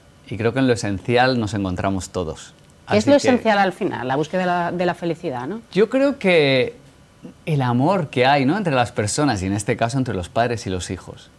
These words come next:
Speaker 1: Y hay algo muy bonito en la obra que habla de la necesidad del amor que tienes de esos padres y de la necesidad de distancia que también uno necesita para ser uno mismo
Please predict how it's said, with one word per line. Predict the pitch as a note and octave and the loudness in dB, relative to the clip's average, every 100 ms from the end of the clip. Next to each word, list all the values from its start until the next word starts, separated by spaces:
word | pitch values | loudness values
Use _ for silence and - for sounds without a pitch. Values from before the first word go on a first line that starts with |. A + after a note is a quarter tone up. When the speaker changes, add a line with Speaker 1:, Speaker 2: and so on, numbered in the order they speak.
| - | -4
Speaker 1:
Y | A2+ | 0
hay | A#2 | 0
algo | C#3 | 2
muy | D3 D3 | 2 2
bonito | C#3+ C#3+ C3+ | 4 2 0
en | C3 | 0
la | C3 | 2
obra | C3+ C#3+ C#3+ | 2 0 -2
que | A2 | 0
habla | G#2+ G2+ F#2+ | 0 0 -2
de | |
la | G2+ G2+ | -2 -2
necesidad | G#2 F#2+ G2+ - F#2 A2+ C3+ | -4 -4 -6 -4 -2 -2 0
del | C3+ | -2
amor | A2 A2+ C3 | -2 -2 -2
que | A#2+ | -4
tienes | A2+ A2 G#2+ | -6 -4 -4
de | G#2 | -6
esos | G2+ F#2+ | -8 -6
padres | C3 C3+ B2+ C#3+ - - - - - | -2 -2 -2 -6 -10 -20 -20 -20 -4
y | C#3+ | -2
de | B2 A#2+ | 2 0
la | A2+ | 0
necesidad | G#2+ F#2+ F#2 G2+ C3+ | -2 -6 -6 -6 -6
de | C#3 | -4
distancia | A2+ - - B2+ C3+ - F#2+ | -6 -6 0 0 0 -2 -4
que | G2+ | -4
también | G2+ G2+ A2 | -4 -2 -2
uno | A2+ A#2 | -2 -4
necesita | A2 G#2 A2+ C3 C3 | -4 -6 -4 -2 -2
para | G#2+ | -2
ser | - A2 | -4 -4
uno | G2+ | 0
mismo | G#2+ C#3+ G#2 | 2 2 0